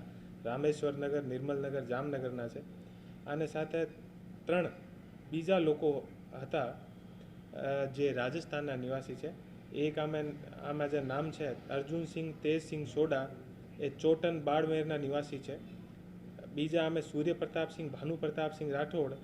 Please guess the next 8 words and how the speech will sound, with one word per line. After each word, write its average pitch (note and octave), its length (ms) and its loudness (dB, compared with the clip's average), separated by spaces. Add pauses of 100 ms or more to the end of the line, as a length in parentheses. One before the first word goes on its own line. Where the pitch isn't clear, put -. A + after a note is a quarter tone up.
(340)
એ D3 100 6
વિજયનગર E3 680 4
જિલ્લા C#3+ 400 0
બ્યાવરના D#3 440 6
નિવાસી C#3 400 -2
છે. C#3 160 -6 (400)
અને C#3+ 200 -2
શેતાનસિંહ E3 840 0